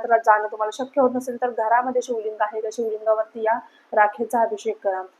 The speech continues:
नक्कीच, नक्कीच तुमच्या कुंडलीतून देखील दोष दूर होतील. तुमच्या जीवनातील जे काही वास्तुदोष आहे, नजर दोष आहे, आजारपण आहे किंवा करणी बाधा आहे, भूत प्रेत पिशाच बाधा आहे, सगळ्यापासून मुक्तता मिळेल, सुटका होईल तुमची आणि नक्कीच, नक्कीच तुमचं आयुष्य देखील सुखकर व्हायला मदत,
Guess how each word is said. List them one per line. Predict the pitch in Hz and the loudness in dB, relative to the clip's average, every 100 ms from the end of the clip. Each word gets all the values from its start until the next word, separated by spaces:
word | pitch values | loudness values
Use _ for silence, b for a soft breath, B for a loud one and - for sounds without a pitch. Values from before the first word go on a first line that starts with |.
| _ 233 | _ -4
नक्कीच, | 226 226 269 285 | -4 -2 -4 -2
नक्कीच | 262 262 254 254 | -4 -2 -2 -2
तुमच्या | 240 233 | -2 -2
कुंडलीतून | 226 226 220 226 220 | -2 -2 -2 -2 -2
देखील | 214 247 | -4 -4
दोष | 226 240 247 | 2 2 2
दूर | - 226 | -4 -4
होतील. | 220 220 208 202 b b - | -2 -2 -2 -4 b b -10
तुमच्या | 214 214 | -6 -2
जीवनातील | 226 220 233 240 247 226 | -2 0 0 0 -4 -2
जे | 220 | -2
काही | 247 247 | 2 4
वास्तुदोष | 226 220 233 254 240 | 4 0 2 2 4
आहे, | 226 226 | -2 -4
नजर | 220 220 254 | -2 0 0
दोष | 240 247 233 | 2 0 0
आहे, | 226 226 | -6 -2
आजारपण | - 214 247 262 254 | -2 0 0 0 -2
आहे | 226 233 220 - b b - | -2 -4 -6 -8 b b 2
किंवा | 233 233 233 | 8 8 8
करणी | 233 220 240 | 6 2 2
बाधा | 247 226 226 | 2 2 4
आहे, | 220 226 | 2 2
भूत | 220 254 | 0 0
प्रेत | 262 247 240 240 240 | 0 2 0 0 -6
पिशाच | - 226 262 | -8 -6 -2
बाधा | 233 226 | 0 2
आहे, | 214 | 0
सगळ्यापासून | 233 208 233 254 254 262 233 | -2 -2 4 4 4 -6 -10
मुक्तता | 233 233 - 247 277 262 | -10 -12 -4 4 6 4
मिळेल, | 220 214 | 0 -4
सुटका | - - - 262 | -6 -18 -4 0
होईल | 262 214 | 2 0
तुमची | 214 196 214 214 b b b | -4 -8 -8 -10 b b b
आणि | 208 208 214 - - | 2 2 -2 -10 -6
नक्कीच, | 220 220 254 254 | -4 -2 2 2
नक्कीच | 247 247 233 | 0 -2 -6
तुमचं | - 226 220 247 | -6 -8 0 4
आयुष्य | 233 226 233 | 4 2 -4
देखील | 208 220 208 | -6 -8 -10
सुखकर | - 233 247 247 | -8 -8 -2 -2
व्हायला | 294 _ - 196 214 | -2 _ 0 2 2
मदत, | 233 214 | 0 -4